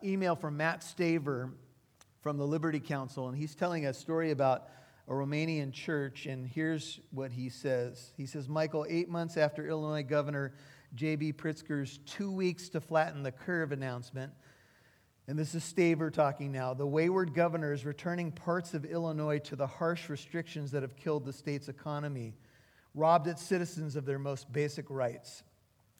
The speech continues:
Curiously, with just one week to go before the biggest election in our lifetime, and just two weeks after we, we submitted our case defending Elim Romanian Pentecostal Church of Chicago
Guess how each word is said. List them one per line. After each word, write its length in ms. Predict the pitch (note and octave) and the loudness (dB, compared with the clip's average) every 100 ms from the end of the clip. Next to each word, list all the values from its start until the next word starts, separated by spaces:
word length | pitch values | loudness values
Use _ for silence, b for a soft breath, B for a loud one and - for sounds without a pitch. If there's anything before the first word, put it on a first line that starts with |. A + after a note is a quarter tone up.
| b b - | b b -2
Curiously, 460 | F#3+ G3 E3+ F3+ E3+ | 4 6 4 2 2
with 180 | D3+ | 2
just 300 | D#3+ F#3 - - B B - | 0 -2 -2 -14 B B -8
one 360 | C3 F3 G3+ F#3 | 2 4 4 2
week 220 | G3 D#3+ | 0 0
to 100 | E3 | 2
go 220 | E3 E3 | 6 6
before 280 | D3 D3 D#3 | 4 0 0
the 100 | C#3+ | 2
biggest 360 | C3+ E3 F3 | 0 0 0
election 480 | E3 D3 D3 D3+ D3+ | 0 4 4 2 -4
in 100 | C#3+ | -4
our 180 | C3+ C3 | -2 0
lifetime, 500 | C3 C3+ C#3 C#3+ C3 | 2 2 0 -4 -4
and 140 | C3 B2+ | -4 -4
just 260 | C#3 - | -6 -6
two 200 | - G#3+ | -6 -4
weeks 300 | G#3 G#3 - | -2 -2 2
after 360 | E3 D#3 D#3 D3 | 4 4 2 -2
we, 120 | C#3+ - | -2 -2
we 220 | D3+ D#3 | 0 0
submitted 560 | D#3 D#3 C#3+ D#3+ D3+ | -2 -4 0 0 4
our 120 | C#3 C3 | 2 2
case 360 | - D3+ D3+ | 0 -2 0
defending 520 | - C#3 D3+ D3 C#3+ C3 B B B _ | -6 -6 -4 -2 -4 -6 B B B _
Elim 440 | F3+ F3+ E3+ D#3 D3 | 0 4 4 2 2
Romanian 640 | C#3+ C#3+ D3+ D#3 D3 C#3 | 0 0 0 0 -2 -2
Pentecostal 640 | - D3+ C#3 D3+ C#3 - | -4 -4 -4 -4 -4 -6
Church 320 | C3+ - C#3+ C3 | -6 -4 -6 -8
of 80 | |
Chicago 800 | - - - D3+ D#3 D3 B2+ B2+ | -12 -14 0 4 6 4 0 -2